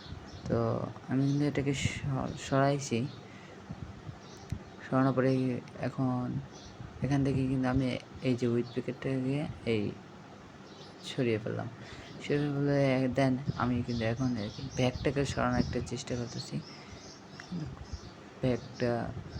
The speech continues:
ব্যাগ, ব্যাগ, ব্যাগ, ব্যাগ, ও ব্যাগ, দেখ এইখানে নাই তো, ব্যাগ হলো ওইখানেই থাকে। তো আমি কিন্তু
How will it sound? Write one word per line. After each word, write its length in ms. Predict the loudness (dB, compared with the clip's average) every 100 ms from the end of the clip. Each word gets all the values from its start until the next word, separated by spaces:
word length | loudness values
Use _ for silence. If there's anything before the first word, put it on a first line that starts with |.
| -4 0
ব্যাগ, 180 | 2 2 2
ব্যাগ, 160 | 2 2 0
ব্যাগ, 180 | -2 -2 -4
ব্যাগ, 180 | -4 -6 -10 -2 2
ও 0 | 4 2 -2 -10 -8 -6 -6 2 2 2 -6 -12 -12 -12 -12 -14 -14 -4
ব্যাগ, 460 | 2 4 4 4 2 -2 -10 -16 -16 -16 -16 -12 -6 8
দেখ 180 | 10 8 4 -8 -4
এইখানে 360 | 0 0 2 4 6
নাই 100 | 4 2
তো, 60 |
ব্যাগ 280 | 2 2 2
হলো 160 | 2 2 0 -6 -12 -8
ওইখানেই 400 | -6 0 2 2
থাকে। 300 | 0 0 0 -2 -8 -14 -12 -10 -6
তো 40 | 0
আমি 100 | 2 2
কিন্তু 200 | 2